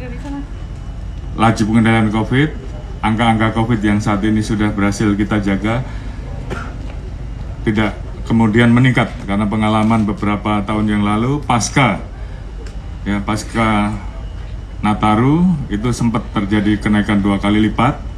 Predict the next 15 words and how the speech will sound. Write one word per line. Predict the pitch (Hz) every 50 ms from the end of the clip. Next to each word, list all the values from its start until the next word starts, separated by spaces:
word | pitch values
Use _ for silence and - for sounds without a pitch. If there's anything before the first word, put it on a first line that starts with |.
| - - - - - - - - - - - - - - -
Pasca | 107 104 - 113 107
Idul | 107 98 110 107
Fitri | 101 110 101 90 - 113 131 143 151 160
pada | 147 120 104 98 104
saat | 98 113 101 90 101
itu | 120 123 120
mencapai | 117 117 104 104 104 - - 110 101
kenaikan | - 101 107 107 101 - 110 107
yang | 107 107 104 101
tertinggi, | 107 98 - 113 107 104 110 120
sehingga | 117 113 98 98 98 95
kita | 104 95 104 107 104 104 101 101 - - - - - - - - - -
ingin | 113 117 117 113
memastikan | 117 117 110 - - 110 - 131 131 120
bahwa | 110 104 101 98 98 92 92